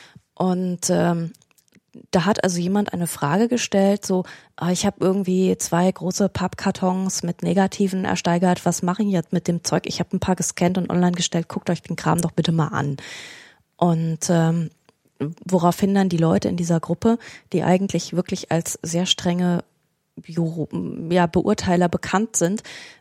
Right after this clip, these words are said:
äh, gemeint haben, dass das Zeug durchaus taugt und dass er das bitte, ähm, bearbeiten soll. Und, äh, dieser Herr war, der ist Immobilienmakler, der hatte eigentlich gar nicht so rasend viel damit zu tun. Ähm,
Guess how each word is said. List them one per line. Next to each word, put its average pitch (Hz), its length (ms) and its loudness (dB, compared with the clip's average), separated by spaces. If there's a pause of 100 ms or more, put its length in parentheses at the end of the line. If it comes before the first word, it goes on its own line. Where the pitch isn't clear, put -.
äh, 185 280 4
gemeint 185 340 2
haben, 190 140 2
dass 180 160 0
das - 160 -4
Zeug 180 220 0
durchaus 185 340 0
taugt - 500 0
und 165 260 -6
dass 175 140 -2
er 180 80 0
das 170 220 -2
bitte, 175 480 0
ähm, 170 440 -4
bearbeiten 170 540 2
soll. 147 240 0 (420)
Und, 160 360 0
äh, 165 160 2
dieser 170 220 2
Herr 170 260 4
war, 170 360 2 (1500)
der 147 80 -8
ist - 120 -4
Immobilienmakler, 156 1000 0
der 147 140 0
hatte - 180 -2
eigentlich 160 320 -4
gar 151 160 0
nicht 165 160 -2
so 190 200 0
rasend 147 420 0
viel 143 180 -4
damit 139 280 -4
zu - 120 -4
tun. 156 360 -2 (540)
Ähm, 165 320 4